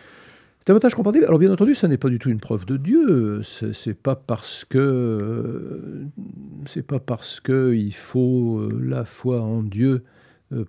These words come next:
pour que l'humanité continue à exister que ça, euh, implique que,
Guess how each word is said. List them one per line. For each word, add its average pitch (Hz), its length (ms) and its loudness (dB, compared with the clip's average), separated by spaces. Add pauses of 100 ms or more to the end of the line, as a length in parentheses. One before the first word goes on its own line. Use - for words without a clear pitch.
pour - 300 -4
que - 100 -2
l'humanité 107 640 0
continue 110 480 -4
à 110 100 -2
exister 98 800 -2
que 117 180 -2
ça, 107 640 -6 (560)
euh, - 240 -8
implique 135 560 -2
que, 117 140 -8